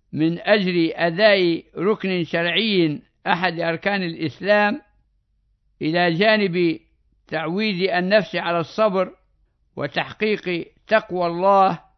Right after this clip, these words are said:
بالخوف منه وخشيته وعدم الجرأة على مخالفة أمره حتى لو كان المسلم منفردا دون غيره من الناس،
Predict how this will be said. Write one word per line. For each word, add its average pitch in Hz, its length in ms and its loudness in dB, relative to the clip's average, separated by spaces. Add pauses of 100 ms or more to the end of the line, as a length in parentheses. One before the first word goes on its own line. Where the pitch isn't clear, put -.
(320)
بالخوف 156 440 0
منه 196 440 0 (680)
وخشيته 185 960 0 (1120)
وعدم 208 460 0
الجرأة 208 640 0
على 190 320 0
مخالفة 190 880 -2
أمره 226 460 0 (640)
حتى 196 440 -2
لو 190 200 0
كان 202 320 -2
المسلم 185 720 -4
منفردا 170 680 -2 (680)
دون 180 280 -4
غيره 190 440 4
من 185 120 -4
الناس، 185 640 0